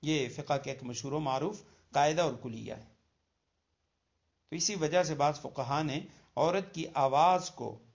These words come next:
सतर कहा है, यानी औरत कहा है, उसका पर्दा ज़रूरी है, क्योंकि वो लिखते हैं कि गुफ्तगू और कलाम से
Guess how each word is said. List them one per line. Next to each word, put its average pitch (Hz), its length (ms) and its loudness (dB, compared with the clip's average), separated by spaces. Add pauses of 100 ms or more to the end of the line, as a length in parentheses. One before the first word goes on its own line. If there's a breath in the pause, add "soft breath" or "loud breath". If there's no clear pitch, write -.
(760)
सतर 190 440 0
कहा 113 340 -2
है, 110 120 -10
यानी - 1080 -10
औरत 170 500 4
कहा 120 240 0
है, 120 140 -6
उसका 151 200 -2
पर्दा 170 380 0
ज़रूरी 123 400 -6
है, 135 180 -14 (2500)
क्योंकि 151 300 -2
वो 160 300 0
लिखते 131 300 -6
हैं 180 140 -4
कि 190 120 -4
गुफ्तगू 170 420 -6
और - 140 -2
कलाम 156 440 4
से 175 440 -6